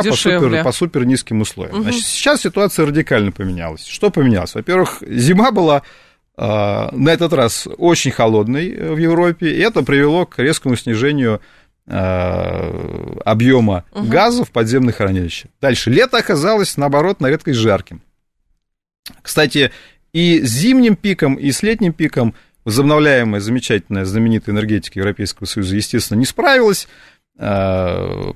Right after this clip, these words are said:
Speaker 2: прежде
Speaker 1: Вы
Speaker 2: всего,
Speaker 1: иронизируете <laughs>
Speaker 2: прежде
Speaker 1: с
Speaker 2: всего,
Speaker 1: программу, программу
Speaker 2: но прежде
Speaker 1: проекта.
Speaker 2: всего, ну а чё,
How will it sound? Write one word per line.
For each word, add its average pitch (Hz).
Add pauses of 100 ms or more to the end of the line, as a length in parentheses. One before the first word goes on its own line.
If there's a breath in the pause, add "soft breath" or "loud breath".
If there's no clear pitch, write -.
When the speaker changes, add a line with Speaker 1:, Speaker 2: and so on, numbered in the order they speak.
(120)
Speaker 2:
прежде 202
Speaker 1:
Вы -
Speaker 2:
всего, 240 (100)
Speaker 1:
иронизируете 202
<laughs> -
Speaker 2:
прежде 156
Speaker 1:
с -
Speaker 2:
всего, -
Speaker 1:
программу, 226
программу 226 (100)
Speaker 2:
но 226
прежде 175
Speaker 1:
проекта. 147
Speaker 2:
всего, 127
ну 139
а 220
чё, 285